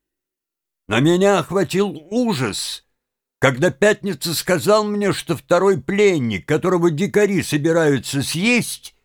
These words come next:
не их племени — а один из тех бородатых людей, что приехали в его землю на лодке.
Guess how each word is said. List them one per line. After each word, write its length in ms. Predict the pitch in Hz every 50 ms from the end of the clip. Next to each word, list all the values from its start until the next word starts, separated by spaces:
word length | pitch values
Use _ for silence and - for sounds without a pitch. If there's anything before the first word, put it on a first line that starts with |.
| _ _ _ - -
не 360 | 180 214 226 190 190 220 233
их 200 | - - - -
племени — 800 | 202 196 233 240 233 214 185 143 120 110 98 87 80 69 - _ _ _ _ _ _ _ _ _ _ -
а 200 | - 180 202 190
один 400 | 190 170 131 160 254 262 247 226
из 280 | 226 175 - - - -
тех 280 | - 233 226 202 156
бородатых 800 | 131 139 165 175 165 170 156 143 208 214 170 - 160 139 - -
людей, 460 | 135 139 131 120 123 202 240 247 220
что 240 | - - - - -
приехали 640 | 208 - 175 165 170 185 208 208 - - 151 151 143
в 80 | 120 98
его 300 | 104 147 143 123 131 135
землю 480 | 104 98 127 208 208 190 190 180 180
на 160 | 175 170 160 160
лодке. 560 | 175 196 190 165 - - - - - -